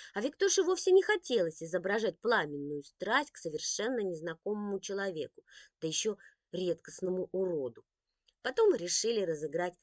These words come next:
нападение собаки. Юлька будет прогуливаться с собакой, собака кинется на Виктошу, а та, в свою очередь, побежит к Афанасию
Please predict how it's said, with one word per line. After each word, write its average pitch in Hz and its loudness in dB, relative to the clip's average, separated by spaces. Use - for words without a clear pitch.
нападение 165 -2
собаки. 147 -8
Юлька 139 -12
будет 110 -20
прогуливаться 131 -10
с - -14
собакой, 247 -2
собака 403 6
кинется 196 4
на 185 2
Виктошу, 208 0
а 160 -6
та, 277 8
в - -4
свою 190 2
очередь, 190 -2
побежит 233 0
к - -2
Афанасию 320 2